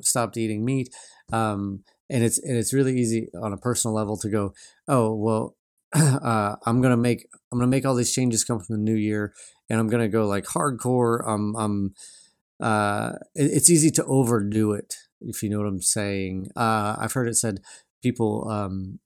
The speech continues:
under, let's see, people overestimate what they can do in a year, and they underestimate what they can do in five, which I thought was pretty good advice, because we have the tendency to think we're just gonna go out and make this big deal. We're gonna make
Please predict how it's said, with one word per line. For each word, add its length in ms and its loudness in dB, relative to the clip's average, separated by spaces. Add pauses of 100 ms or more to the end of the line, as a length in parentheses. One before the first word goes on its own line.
(340)
under, 640 2
let's 140 -2
see, 240 -4
people 260 0
overestimate 880 0
what 240 -6
they 140 0
can 240 -4
do 340 -2
in 140 -4
a 80 -4
year, 480 -4 (440)
and 160 -2
they 220 0
underestimate 880 0
what 160 -6
they 120 -4
can 180 -6
do 180 -2
in 100 -6
five, 520 -6 (760)
which 140 2
I 60 6
thought 220 2
was 160 2
pretty 200 0
good 140 2
advice, 560 0 (120)
because 420 0
we 140 0
have 100 2
the 80 -4
tendency 440 0
to 80 -4
think 220 -4 (360)
we're 100 2
just 160 4
gonna 140 2
go 120 2
out 140 2
and 100 -4
make 180 -4
this 180 -2
big 320 -4
deal. 320 2
We're 80 -4
gonna 160 -2
make 240 -4